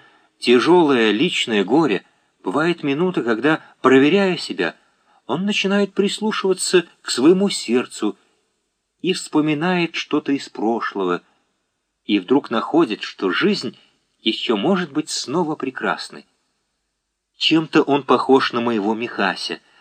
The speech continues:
прислушиваясь к голосу секретаря, подумала Ганна. И сразу заставил лошадь покориться. И тут же возникла другая мысль.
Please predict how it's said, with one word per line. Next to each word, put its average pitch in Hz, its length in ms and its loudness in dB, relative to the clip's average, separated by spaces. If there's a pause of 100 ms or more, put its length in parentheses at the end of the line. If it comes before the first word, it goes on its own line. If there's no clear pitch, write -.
(140)
прислушиваясь 107 760 0
к 90 60 -12
голосу 110 400 0
секретаря, 104 600 -2
подумала 98 460 -2
Ганна. 82 440 -6 (1900)
И 156 160 4
сразу 165 440 2
заставил 143 580 2
лошадь 107 440 -2
покориться. 104 720 -4 (1300)
И 113 140 0
тут 233 280 -2
же 190 240 4
возникла 151 560 2
другая 135 340 0
мысль. 98 400 -6